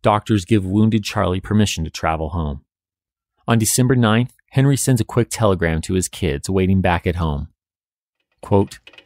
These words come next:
"Shall be home at ten. Have Doctor Wyman there." Close quote. Henry is wealthy enough to afford quality medical care for his son, but the young lieutenant is in rough shape.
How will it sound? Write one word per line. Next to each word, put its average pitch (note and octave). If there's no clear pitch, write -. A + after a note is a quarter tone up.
"Shall A#2+
be A2
home A#2+
at -
ten. F#2
Have G#2+
Doctor G2+
Wyman D#2
there." C#2
Close E2+
quote. -
Henry E3+
is G#2+
wealthy A#2+
enough A2+
to -
afford A2+
quality G2+
medical F#2+
care E2+
for -
his C#2+
son, D2+
but -
the A2+
young A2+
lieutenant G2+
is G2
in F#2+
rough F2+
shape. -